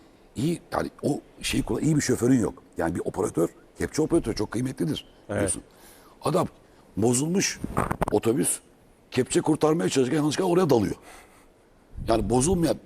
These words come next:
Speaker 1: boz-, otobüs ittirilmiyor. Baktık ittirilmiyor. Bari diyor bunu bozayım. Yani belediye, belediyeci rezilliğin dibi varsa
Speaker 2: Evet.
Speaker 1: iki bin yıl olmuş, iki bin yirmi iki. Balıkçı rezaleti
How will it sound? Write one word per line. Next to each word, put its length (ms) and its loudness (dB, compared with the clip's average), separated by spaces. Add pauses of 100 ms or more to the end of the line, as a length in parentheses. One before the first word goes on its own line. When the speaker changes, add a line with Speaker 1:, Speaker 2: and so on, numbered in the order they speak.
Speaker 1:
boz-, 180 0
otobüs 320 -4
ittirilmiyor. 540 0
Baktık 320 0
ittirilmiyor. 640 0 (440)
Bari 260 0
diyor 120 4
bunu 180 0
bozayım. 340 0 (360)
Yani 260 2 (640)
belediye, 520 2
belediyeci 400 2
rezilliğin 500 0
dibi 180 2
varsa 340 2 (100)
Speaker 2:
Evet. 260 0 (500)
Speaker 1:
iki 220 -2
bin 60 2
yıl 120 2
olmuş, 180 -2
iki 200 -2
bin 60 4
yirmi 280 4
iki. 260 -6 (560)
Balıkçı 360 2
rezaleti 580 2